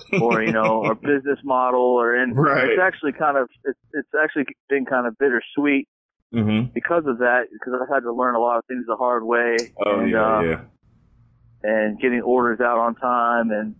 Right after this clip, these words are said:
Speaker 1: you know, you know, I didn't
Speaker 2: Mm-hmm.
Speaker 1: have any startup funds, so I was doing a lot of pre-orders in the beginning.
Speaker 2: Mm-hmm.
Speaker 1: Um, and I still do sometimes, but, uh,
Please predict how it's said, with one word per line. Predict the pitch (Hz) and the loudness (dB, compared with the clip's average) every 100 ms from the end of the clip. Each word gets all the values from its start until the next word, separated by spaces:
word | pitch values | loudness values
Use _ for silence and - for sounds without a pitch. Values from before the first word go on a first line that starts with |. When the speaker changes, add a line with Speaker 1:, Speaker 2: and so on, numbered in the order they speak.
| - | -10
Speaker 1:
you | 110 | -2
know, | 110 107 110 - _ _ - | 0 0 -2 -12 _ _ -8
you | 95 | -2
know, | 131 | 0
I | 135 | 0
didn't | 147 | 0
Speaker 2:
Mm-hmm. | 147 | 0
Speaker 1:
have | 147 | 0
any | 135 123 - | -2 -6 -4
startup | 139 127 127 - | -2 0 -2 -2
funds, | 131 131 127 | -2 -2 -2
so | 127 | 0
I | 117 | 0
was | 113 120 | 0 -4
doing | 131 120 | -4 0
a | |
lot | 117 107 | 0 -2
of | - | -6
pre-orders | 139 131 123 123 120 120 | -4 0 0 2 0 -2
in | |
the | 120 | -4
beginning. | 113 110 117 120 120 117 - - _ _ _ _ _ 87 | -4 -2 0 0 0 -2 -6 -20 _ _ _ _ _ -4
Speaker 2:
Mm-hmm. | 90 | -2
Speaker 1:
Um, | 107 110 107 104 - | 0 0 0 -2 -8
and | 120 | -6
I | 120 | -4
still | - 139 | 0 0
do | 127 127 - | 2 0 0
sometimes, | 123 117 131 123 117 - | -2 0 0 0 0 0
but, | 120 113 | 0 2
uh, | 113 110 | 2 0